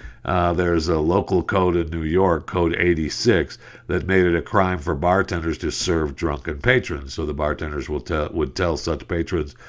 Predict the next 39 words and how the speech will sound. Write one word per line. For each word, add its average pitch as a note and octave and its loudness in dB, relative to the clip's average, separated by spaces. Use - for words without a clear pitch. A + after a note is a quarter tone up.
"Sorry, F#2 4
they've D#2 2
been D2 4
eighty-sixed." C#2 0
Okay. D2 -6
Uh, F#2 6
one A2 6
of G2+ 0
the F#2+ 8
elevated F2+ 2
trains G2+ 0
in F#2+ -2
New F#2+ 0
York F#2+ 4
terminated F2+ 2
at D#2+ 2
eighty-sixth D#2 2
Street, B2+ 6
at D#2 -4
which E2+ 0
point E2+ 0
the E2 -4
conductor E2+ 0
would D#2+ -2
toss F2 4
out E2+ 2
any F#2+ 2
drunks F#2+ 2
who G2+ 2
had F#2+ 0
passed G2 4
out F#2 2
on E2+ 0
board. G#2+ 2
The F2 -2
conductors F2+ 2
began E2+ 0
calling E2 2
them D2+ -4